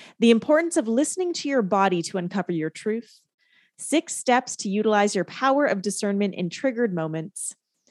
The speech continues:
how to start trusting your inner knowing, what it means to lead responsibly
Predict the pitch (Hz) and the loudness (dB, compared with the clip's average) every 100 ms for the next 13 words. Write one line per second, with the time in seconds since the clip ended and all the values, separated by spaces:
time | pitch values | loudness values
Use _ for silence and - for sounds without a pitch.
0 | _ _ - 220 220 - 226 - - 277 | _ _ 2 4 4 0 -2 -2 -6 0
1 | 277 - - 277 226 190 - 180 175 165 | 0 0 -4 -2 0 0 0 -2 0 -2
2 | 160 160 170 196 - _ _ _ - - | -2 -4 -8 -10 -14 _ _ _ -20 0
3 | 202 220 202 226 233 - 247 214 214 220 | 4 6 4 2 2 -2 -4 -2 0 -2
4 | 190 - 190 - - 214 240 285 - 185 | -4 -4 -4 -4 -4 -2 0 -2 -2 -2
5 | 160 143 160 | -2 -6 -8